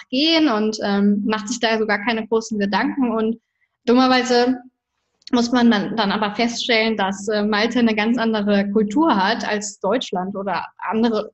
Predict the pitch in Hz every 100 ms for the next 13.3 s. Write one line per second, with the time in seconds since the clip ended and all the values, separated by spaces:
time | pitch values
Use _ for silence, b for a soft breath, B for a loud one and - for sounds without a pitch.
0 | - 196 226 254 185 185 202 254 196 196
1 | 254 B B B _ 226 214 220 220 208
2 | 214 208 208 202 214 202 214 208 240 226
3 | 226 - - _ _ - 220 - 240 247
4 | 233 240 220 226 233 233 208 - - -
5 | 240 233 226 196 - 220 214 208 247 240
6 | 240 240 - - - 226 214 220 214 214
7 | - 214 202 208 202 _ _ _ _ -
8 | 226 240 226 233 226 226 220 220 208 262
9 | 226 196 202 202 247 202 202 196 202 196
10 | 202 208 208 - - 233 233 220 - 247
11 | 240 285 320 320 294 285 233 269 302 294
12 | - 254 247 254 254 233 254 254 240 247
13 | 226 226